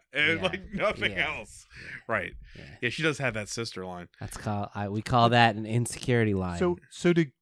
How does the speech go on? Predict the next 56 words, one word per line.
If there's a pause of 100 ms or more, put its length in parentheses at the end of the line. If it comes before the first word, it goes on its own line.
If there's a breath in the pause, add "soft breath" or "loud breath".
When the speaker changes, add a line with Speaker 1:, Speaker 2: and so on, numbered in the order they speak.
Speaker 2:
from
the
Speaker 3:
oh,
Speaker 2:
writer.
Speaker 3:
yeah,
exactly.
No,
I
thought
of
you
when
I
heard
that
line,
'cause
you
say
that
like
it's, (280)
you're
actually
acknowledging
your
mistakes
within
Speaker 2:
Right.
Speaker 3:
the
text.
Speaker 2:
You
know
it
doesn't
work,
but
you're
like,
"Fuck
it,
I'm
gonna
apologize
through
a
character."
Speaker 3:
Yeah.
Speaker 2:
And
so, (140)
Speaker 3:
But,
Speaker 2:
yeah.
Speaker 3:
but (160)
on,
on
that,